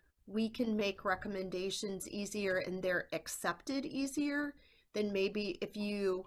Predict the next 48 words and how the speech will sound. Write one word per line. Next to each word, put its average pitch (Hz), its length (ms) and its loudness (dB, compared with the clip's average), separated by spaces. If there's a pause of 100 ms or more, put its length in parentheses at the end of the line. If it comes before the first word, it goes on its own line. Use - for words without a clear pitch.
you 240 300 6
as 214 180 8
the 196 140 0
son 208 580 4 (280)
are 214 120 4
trying 208 400 6
to, 190 560 0
you 214 140 2
know, 180 300 2 (480)
tell 226 220 4
your 208 160 2
dad 185 340 8
what 185 220 2
to - 120 -6
do. 175 420 0 (480)
Um, 220 160 4
not 190 200 10
that - 80 0
you 214 100 2
would 233 100 4
do 208 140 2
that 175 220 4
in 202 60 -2
any 190 140 2
way, 202 140 2
shape, 190 240 0
or 220 60 2
form, 185 340 0 (240)
but 269 100 10
you 285 140 4
know 262 120 8
what 220 140 6
I 196 80 4
mean, 185 280 -2
that 185 200 -4
sometimes 262 600 -2
we, 233 280 0 (360)
we 294 120 8
don't, 330 320 8 (600)
we 262 100 4
don't 330 200 10
always 269 260 10
take 254 320 2
the, 196 340 8 (160)
the 202 140 0
advice 185 500 6
or 185 160 4
the, 175 260 0